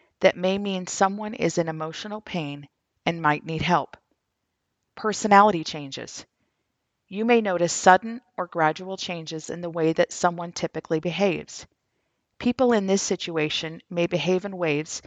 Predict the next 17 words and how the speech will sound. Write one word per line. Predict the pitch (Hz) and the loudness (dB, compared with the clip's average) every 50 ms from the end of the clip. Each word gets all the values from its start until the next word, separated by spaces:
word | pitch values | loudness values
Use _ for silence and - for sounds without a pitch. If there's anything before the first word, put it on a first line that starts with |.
| - - - - - | -18 -20 -20 -14 -4
that | - 190 - | -4 -4 -2
don't | - 208 214 240 - - | 0 -2 -2 -2 -6 -8
seem | - - 220 214 202 190 | -2 -2 -2 -2 -2 -4
to | - 208 196 | -4 -4 -4
fit | - - 180 - - | 0 0 -2 0 0
their | 170 160 160 | -6 -6 -2
values, | 151 170 165 160 165 165 143 143 131 - - - - - _ _ _ _ _ _ _ _ _ - | 4 6 6 6 6 4 0 -8 -14 -14 -16 -16 -16 -16 _ _ _ _ _ _ _ _ _ -6
or | 202 214 | -6 -4
the | 214 196 | -4 -6
person | - - - 285 - - - 180 160 156 - 160 | -6 -4 -4 -4 -4 -2 -4 -4 -4 -4 -6 -4
may | 165 165 160 | -4 -4 -2
just | - 170 165 - | -4 -6 -8 -8
seem | - - 175 165 160 | -6 -6 -6 -8 -6
different. | - - 170 165 - - 147 123 - _ _ _ _ _ _ _ _ _ _ _ _ _ _ _ _ _ _ _ _ _ - | -4 -4 -4 -4 -4 -8 -10 -10 -10 _ _ _ _ _ _ _ _ _ _ _ _ _ _ _ _ _ _ _ _ _ 6
Uncharacteristically | 170 180 190 190 - 208 208 196 202 - - 220 196 190 180 - - 190 - - 170 160 - _ - | 6 6 6 4 0 2 2 2 0 -2 -6 -6 -4 -4 -2 0 0 0 0 2 2 0 0 _ -2
angry, | 160 165 170 180 175 208 220 240 254 269 _ _ _ _ _ _ _ _ _ - | -2 -2 -2 -4 -4 -2 -2 -2 -2 -4 _ _ _ _ _ _ _ _ _ -2
anxious, | 185 180 190 190 - - - 247 233 - - - | -2 -2 -2 -2 -8 -4 -4 -4 -4 -4 -8 -16